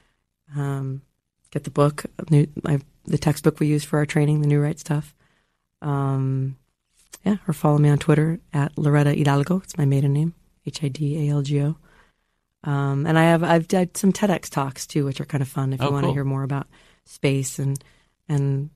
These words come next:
Speaker 1: my take on it and how I got interested in it and how I use it to help humanity.
Speaker 2: Do we, uh, search under your full name or just
Speaker 1: Yeah,
Speaker 2: Hidalgo?
Speaker 1: TEDx Loretta Whitesides. Pull up the,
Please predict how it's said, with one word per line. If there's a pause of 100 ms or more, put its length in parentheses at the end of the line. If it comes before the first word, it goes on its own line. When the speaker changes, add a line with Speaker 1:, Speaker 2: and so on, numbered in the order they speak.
(160)
Speaker 1:
my
take
on
it
and
how
I
got
interested
in
it
and
how
I
use
it
to (500)
help
humanity. (320)
Speaker 2:
Do
we,
uh, (680)
search
under
your
full
name
or
just
Speaker 1:
Yeah,
Speaker 2:
Hidalgo?
Speaker 1:
TEDx
Loretta
Whitesides. (220)
Pull
up
the,